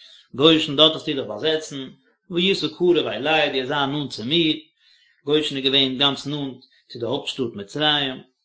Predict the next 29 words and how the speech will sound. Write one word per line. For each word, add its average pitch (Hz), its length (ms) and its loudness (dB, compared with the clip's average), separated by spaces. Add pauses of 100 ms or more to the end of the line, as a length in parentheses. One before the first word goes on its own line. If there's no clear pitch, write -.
(580)
עטו, 196 340 6
די 185 200 0
זאלסט 170 280 0
קומען, 139 440 -2
און 113 140 -8
בניך 175 300 2
און 143 140 -4
דיינע 110 220 -2
קינדער, 165 400 0
און 117 80 -4
בני 156 300 -2
בניך 147 340 -4
און 123 80 -10
דיינע 107 160 -8
קינדסקינדער, 151 680 -2
און 104 100 -10
צאנך 180 380 -4
און 143 120 -8
דיינע 110 240 -8
שאפע, 170 340 -2
און 123 160 -4
כלך 165 260 4
און 143 100 -6
דיינע 120 200 -4
רינדער, 170 360 -2
און 135 80 -8
כל 170 200 -2
אשר 139 220 -2
לך, 147 320 2